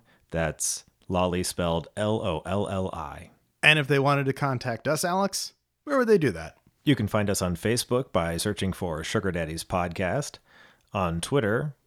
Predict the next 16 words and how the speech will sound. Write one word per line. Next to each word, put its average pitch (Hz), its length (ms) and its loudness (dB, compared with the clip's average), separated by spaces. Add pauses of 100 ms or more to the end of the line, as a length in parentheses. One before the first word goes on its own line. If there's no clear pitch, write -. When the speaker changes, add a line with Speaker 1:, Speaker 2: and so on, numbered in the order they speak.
(100)
Speaker 1:
you 92 180 -4
can 85 300 -4
find 85 300 -2
us 82 300 -4
at 104 260 -4
Sugar 98 320 -2
Daddy's 80 340 -4
Pod. 90 480 -4 (720)
And 135 100 2
on 135 100 2
Instagram, 107 840 -2 (120)
we 104 140 0
are 95 200 2
Sugar 135 280 0
Daddy's 117 320 2
Podcast. 69 680 -10